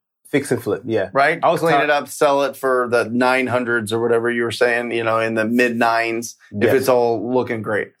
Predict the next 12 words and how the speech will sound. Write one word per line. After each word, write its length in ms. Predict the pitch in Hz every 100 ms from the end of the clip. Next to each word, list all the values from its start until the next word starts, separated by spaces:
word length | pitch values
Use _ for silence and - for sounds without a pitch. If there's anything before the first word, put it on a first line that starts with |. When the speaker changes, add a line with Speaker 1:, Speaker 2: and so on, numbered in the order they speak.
| -
Speaker 1:
Exactly. 600 | 104 104 117 - 92 82 _ _ -
It 80 | 113
Speaker 2:
How 80 | 151
Speaker 1:
was 140 | 156
Speaker 2:
bi-, 60 | -
how 140 | 165
big 160 | 165 151
was 140 | 127
this 160 | 110 107
house? 320 | 90 107 - _ _ _ _
You 60 | 117
remember? 260 | 131 156